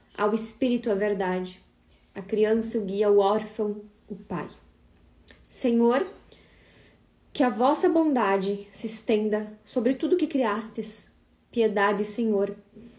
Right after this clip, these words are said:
para aquelas que vos não conhecem, esperança para aquel-, para aquelas que sofrem. Que a vossa bondade permita aos espíritos consoladores derramarem por toda parte paz, esperança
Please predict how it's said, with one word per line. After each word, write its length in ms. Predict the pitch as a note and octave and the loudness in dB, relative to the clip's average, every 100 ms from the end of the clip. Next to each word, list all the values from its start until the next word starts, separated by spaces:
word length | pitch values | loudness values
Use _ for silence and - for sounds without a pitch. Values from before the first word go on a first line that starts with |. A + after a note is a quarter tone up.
| - - | -14 -2
para 160 | A3 | -2
aquelas 320 | A3 A3+ A3+ | 0 -2 -2
que 100 | - | -4
vos 240 | G#3 A3 A3 | -2 0 2
não 140 | B3 | 0
conhecem, 720 | C4+ C4+ A3 G#3 - - A3 - _ | 0 0 0 0 -4 -8 -10 -12 _
esperança 640 | - A3 - A3+ A3 A3 A#3 | -14 -10 -2 2 4 2 -2
para 140 | A3+ | -4
aquel-, 240 | A3+ A3 - - | -4 -6 -8 -4
para 160 | A3 | -4
aquelas 320 | A3 G#3+ G#3+ | -2 -4 -4
que 120 | - G#3 | -4 -8
sofrem. 520 | - G3 F#3+ - - _ _ _ - - - - _ | -6 -6 -8 -14 -20 _ _ _ -20 -20 -20 -20 _
Que 80 | A#3 | 0
a 80 | A3 | 0
vossa 380 | A#3 B3+ C4+ | 2 0 0
bondade 480 | B3 C4 A#3+ A3+ A3+ | -2 0 2 2 0
permita 500 | B3 A#3+ A3 G#3 G#3 | -2 -2 0 -2 -2
aos 120 | A3 | -4
espíritos 560 | G#3 - - A3+ A3+ - | -4 -6 -4 -4 -4 -6
consoladores 720 | A#3 A3+ B3 A3 G3+ G#3 G#3 | -4 -2 0 0 2 2 4
derramarem 580 | G#3+ A3+ G#3+ G#3 A#3+ B3+ | 0 0 -2 -2 0 -2
por 140 | B3+ | -2
toda 240 | B3 C4+ C4+ | -2 0 0
parte 400 | C4 A3+ A3+ - | 0 -2 -2 -6
paz, 680 | - G3+ A3 - - - _ _ _ _ - | -2 0 0 -6 -10 -14 _ _ _ _ -8
esperança 880 | G#3+ - - A3 G3+ G#3 - - | -6 -4 0 2 2 0 -4 -6